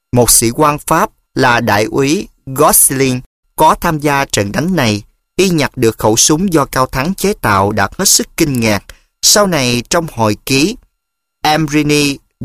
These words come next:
di Annam, y còn bàng hoàng viết: "Tôi có đem nhiều khẩu súng đó về tận bên Pháp, xem nó giống đủ mọi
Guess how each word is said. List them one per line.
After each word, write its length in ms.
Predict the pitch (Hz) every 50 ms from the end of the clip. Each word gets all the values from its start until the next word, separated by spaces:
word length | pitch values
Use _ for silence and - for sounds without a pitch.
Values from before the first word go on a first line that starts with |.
| 135 139
di 160 | 147 143 143 -
Annam, 640 | _ - 135 139 139 135 131 135 135 135 131 127 131 - - _ _ _ _ _ _ _ _ _ _ _ _ _ _ _ _ _ _ _
y 160 | - 160 160 156
còn 280 | - - 127 110 107
bàng 180 | 110 107 107 98 -
hoàng 200 | 110 107 107 104 - -
viết: 140 | 131 156 208 - _ _ _ _ _ _ _ _ _ _ _ _
"Tôi 140 | _ 226 220
có 140 | 208 233 240
đem 240 | 226 220 208 208 202
nhiều 280 | 185 147 135 135 135
khẩu 200 | 131 - 131 123
súng 280 | - - - 208 214 214
đó 260 | 180 175 180 190 226 226 185
về 300 | 156 143 123 117 113 110 -
tận 200 | - 117 117 127
bên 160 | 143 156 160 156
Pháp, 320 | - - 170 180 214 - _ _ _ _ _ _ _ _
xem 540 | - - 160 147 143 143 143 143 143 143
nó 80 | 147 160
giống 380 | 175 170 190 196 214 247 233 165
đủ 420 | 120 104 104 113 131 160 202 339 -
mọi 280 | 101 120 113 107 107